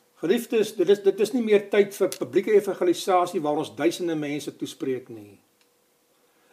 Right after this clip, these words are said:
U moet begin leer om mense te teiken. Deur spesifieke gebede te bid, sê ons les, en daardie mense uit te nooi en te reageer. Roep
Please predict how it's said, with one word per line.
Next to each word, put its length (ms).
U 100
moet 200
begin 360
leer 260
om 280
mense 480
te 160
teiken. 420
Deur 240
spesifieke 640
gebede 540
te 80
bid, 420
sê 240
ons 180
les, 480
en 160
daardie 360
mense 440
uit 220
te 100
nooi 480
en 220
te 80
reageer. 800
Roep 240